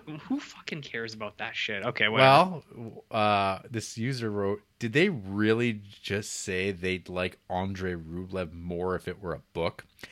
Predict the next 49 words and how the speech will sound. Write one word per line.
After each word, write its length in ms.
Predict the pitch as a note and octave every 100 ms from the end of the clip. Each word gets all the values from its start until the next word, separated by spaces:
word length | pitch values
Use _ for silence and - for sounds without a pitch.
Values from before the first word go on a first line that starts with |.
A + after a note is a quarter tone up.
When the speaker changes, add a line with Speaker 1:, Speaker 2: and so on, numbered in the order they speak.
| - -
Speaker 2:
A 100 | -
masterpiece 840 | B2 A2 A2+ A#2+ - D3+ C#3+ C3+ C3
from 180 | - G#2+
one 140 | A#2
of 60 | A2+
the 60 |
most 400 | A2+ A2+ A2 -
cinematic 460 | - C3+ C#3 C3+ B2
directors 500 | B2 A2 B2+ C3+ G#2+
ever? 320 | A#2 B2 F3+ - - - _
This 160 | C#3+ C#3
podcast 640 | - C3+ A#2+ - A#2+ -
isn't 300 | A#2+ A2 G#2+
worth 240 | G2 F#2
shit, 420 | - - B2+ - -
guys. 320 | G2 F2+ -
Find 420 | - - A#2+ C3
another 440 | B2+ A#2 A#2 A2+
hobby." 500 | G#2+ G#2 G2+ F2+ F#2+ -
<laughs> 60 | - _ _ - - - - - - _ _ _ _ _ - - - - - -
I, 120 | C#3
I 100 | C#3+
Speaker 1:
Is 100 | D#3+
Speaker 2:
give, 100 | F#3
Speaker 1:
he 60 | E3
telling 340 | F#3+ F#3+ E3
us 380 | C3+ B2+ F#3+ -
that 120 | - D3
Speaker 2:
I 60 |
Speaker 1:
to 140 | C#3+ F3
Speaker 2:
th-, 80 |
Speaker 1:
find 200 | D#3 F#3+
another 280 | G#3 G3+ G#3
Speaker 2:
ye-, 40 | G3+
Speaker 1:
hobby? 240 | G3 G#3+
Speaker 2:
yes, 540 | A#2+ F3 - - - -
I 180 | A#2+ G#2+
think 240 | C3+ C3
s-, 220 | - - -
I 40 |
Speaker 1:
Ah. 140 | A#2+ G2+
Speaker 2:
think 220 | C3+ B2
so. 380 | - G#2+ F2+ D#2
And, 320 | G2 F#2+ F#2
uh, 220 | F2+ F2 -
I, 160 | A2
I 120 | A#2 A2
hearted 400 | G2+ G#2 A#2 C3
that. 240 | D3+ F3